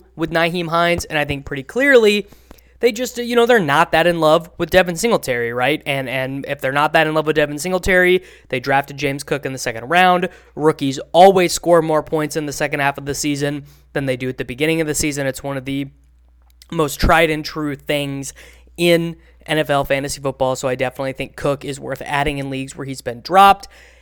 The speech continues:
Adding Cam Akers, adding Kyren Williams where they've been dropped. Darrell Henderson got banged up. Adding Trestan Ebner as a David Montgomery handcuff. Adding Deion Jackson, he just filled in for that, um, you know, for that Nyheim Hines role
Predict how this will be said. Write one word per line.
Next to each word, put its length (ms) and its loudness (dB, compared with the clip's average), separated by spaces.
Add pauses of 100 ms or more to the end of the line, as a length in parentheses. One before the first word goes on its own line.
(220)
Adding 300 2
Cam 240 -2
Akers, 440 -2
adding 280 0
Kyren 280 0
Williams 300 -6
where 80 -2
they've 160 -2
been 140 -8
dropped. 360 0
Darrell 200 -2
Henderson 420 -6
got 220 -2
banged 280 -6
up. 380 8 (320)
Adding 220 4
Trestan 500 -2
Ebner 320 0
as 100 -2
a 60 -8
David 240 -4
Montgomery 580 0
handcuff. 560 2 (400)
Adding 320 4
Deion 300 -2
Jackson, 480 0
he 160 -6
just 220 -6
filled 300 0
in 280 -6
for 380 -6
that, 520 -4
um, 380 -6 (200)
you 80 -4
know, 80 0
for 120 -8
that 180 -2
Nyheim 400 -6
Hines 320 -4
role 360 2